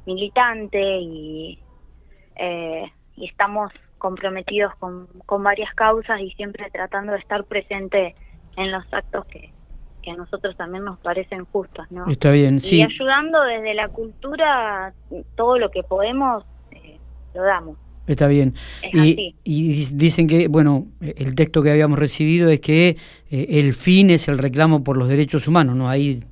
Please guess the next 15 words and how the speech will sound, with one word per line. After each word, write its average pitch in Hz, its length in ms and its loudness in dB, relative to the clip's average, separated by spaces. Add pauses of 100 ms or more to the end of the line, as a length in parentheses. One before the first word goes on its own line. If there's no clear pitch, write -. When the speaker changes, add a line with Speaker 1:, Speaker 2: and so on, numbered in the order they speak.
(340)
Speaker 1:
Exacto, 208 600 -6 (800)
exacto. 208 540 -6 (480)
Eh, 208 500 -4
incluso 277 460 -2
nosotros 240 560 -2
hemos 226 280 -10
estado, 220 500 -4
bueno, 196 280 -12
hemos 226 160 -20
participado 202 760 -2
de, 170 280 -4 (120)
de 185 160 -14
varios 185 380 -12 (1000)
encuentros, 214 800 0 (220)
tanto 208 300 -8